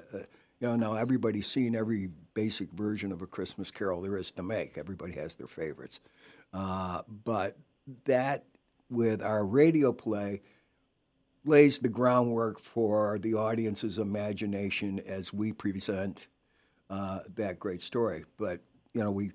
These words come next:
we present it in a radio format in the sense that, uh, we do description as much as the dialogue. So, and let your own mind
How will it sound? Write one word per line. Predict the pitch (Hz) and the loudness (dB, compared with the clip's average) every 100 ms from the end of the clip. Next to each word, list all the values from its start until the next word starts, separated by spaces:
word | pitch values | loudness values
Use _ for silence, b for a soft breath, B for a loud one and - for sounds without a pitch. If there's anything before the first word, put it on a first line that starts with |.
| - | -10
we | 110 101 | -8 -8
present | - 104 127 131 135 | -4 -2 4 4 6
it | 113 | 4
in | 110 | 2
a | 104 | 0
radio | 98 127 127 110 | 0 2 2 -2
format | 92 - 131 123 110 110 | -4 -2 0 0 -4 -6
in | 104 | -8
the | 98 | -8
sense | - 101 98 | -8 -8 -8
that, | - 95 - _ _ _ _ - | -6 -6 -6 _ _ _ _ -4
uh, | 104 98 95 95 95 123 | -2 0 -2 -4 -6 0
we | 135 139 | 4 4
do | 127 120 110 | 4 2 2
description | 101 - - 131 - 76 67 - _ _ | -2 -4 0 0 0 -8 -10 -18 _ _
as | 101 98 | -10 -6
much | 104 104 110 | -6 -6 -6
as | 104 98 - | -4 -6 -8
the | 101 | -10
dialogue. | 90 98 98 95 85 69 67 - _ _ _ _ _ | -8 -6 -6 -6 -8 -10 -12 -18 _ _ _ _ _
So, | - 104 98 101 | -8 -4 -2 -2
and | 101 | 0
let | 110 117 | 0 0
your | 120 104 104 | 0 0 0
own | 107 110 107 | 0 -2 -2
mind | 104 104 104 95 | -2 -2 -2 -4